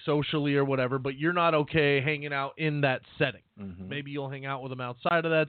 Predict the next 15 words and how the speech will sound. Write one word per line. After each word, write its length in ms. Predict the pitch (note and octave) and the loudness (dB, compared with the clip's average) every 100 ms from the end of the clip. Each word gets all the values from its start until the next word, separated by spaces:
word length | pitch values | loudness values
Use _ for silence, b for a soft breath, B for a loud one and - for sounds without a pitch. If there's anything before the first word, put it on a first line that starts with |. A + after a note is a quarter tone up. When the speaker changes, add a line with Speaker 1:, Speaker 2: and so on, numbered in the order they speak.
| - | 0
Speaker 1:
setting, 480 | D#3+ D#3 D#3 D3+ D3 | 2 2 0 -2 -2
or 360 | B2 A#2+ A#2+ | -2 0 -2
you're 200 | B2 C#3 | -4 -4
going 240 | C3+ C3 B2+ | -2 2 2
out 160 | A#2+ | 0
to 80 | B2 | 0
dinner 240 | C#3+ E3+ | 2 2
with 140 | D#3+ D#3 | 2 0
your 100 | D3+ | -2
friends 540 | - D#3+ D#3 D#3 C#3+ | 2 4 6 2 0
and 180 | C3+ A2 - b b b | -2 -2 -10 b b b
whatever. 480 | C#3+ E3 D3+ G2+ - | 2 4 4 0 -8
Speaker 2:
Mm-hmm. 320 | G2+ F#2+ G2 G2+ A2 _ _ _ | -6 -6 -6 -10 -14 _ _ _
Speaker 1:
And 180 | E3+ F3 | -6 -2
then 720 | F3+ F3+ F3+ F3 F3 E3+ E3 | 0 2 2 2 0 -6 -12